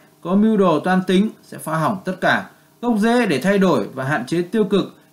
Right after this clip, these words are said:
là đổi mới từ chương trình học và phương pháp đánh giá học sinh, ông nhận định. Thí sinh điểm cao, học lực kém sẽ bị đào thải. Lãnh đạo một đại học lớn ở Hà Nội cho rằng, sự việc vừa qua là mất lòng tin và chất lượng kỳ thi,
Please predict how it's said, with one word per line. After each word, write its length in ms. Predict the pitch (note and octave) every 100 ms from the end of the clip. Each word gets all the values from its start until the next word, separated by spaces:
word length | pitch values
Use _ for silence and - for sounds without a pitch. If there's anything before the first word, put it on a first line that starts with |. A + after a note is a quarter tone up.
| -
là 120 | B2
đổi 180 | C3+ B2+
mới 300 | C#3 F3 A3+
từ 80 | D3+
chương 200 | C#3+ F3
trình 140 | E3+ C3+
học 340 | C3 B2+ - -
và 100 | G#2
phương 200 | D#3+ C#3
pháp 320 | E3 - B2
đánh 160 | C#3
giá 100 | D3
học 140 | E3 C3
sinh, 200 | F3 C#3+ -
ông 100 | C3
nhận 100 | C3
định. 180 | C3+ C#3 - _ _ _ _ _ _ _ _ _ _ _ _ _ _ _ _ _ -
Thí 140 | G3
sinh 220 | G#3 A#3+ G3
điểm 160 | D3
cao, 400 | G#3 G#3 G3+ D#3 -
học 160 | D#3+ D3+
lực 180 | D#3+
kém 280 | - D#3 G#3 -
sẽ 160 | - F3+
bị 160 | E3+
đào 160 | D3+ C3
thải. 280 | B2+ A#2+ F#2+ - _ _ _ _
Lãnh 200 | F#3 A3+
đạo 300 | A3+ G#3+ F#3 D3+
một 120 | D#3+
đại 140 | D#3+
học 120 | D#3
lớn 260 | D#3 E3+ G#3
ở 80 | F3
Hà 120 | C#3
Nội 240 | C#3+ D3+ -
cho 180 | F#3+ F#3
rằng, 260 | F3 B2+ F#2+ _ _
sự 220 | - F3
việc 200 | E3 F3
vừa 180 | D#3 E3+ -
qua 360 | G#3 G3+ E3+ -
là 100 | C3
mất 240 | C3+ G#3+ A3
lòng 220 | E3 -
tin 220 | G3+ G3 C#3+ - -
và 80 |
chất 180 | G#2 G#3
lượng 200 | G#3 F3 -
kỳ 160 | C#3+
thi, 280 | C3+ F#3+ F#3+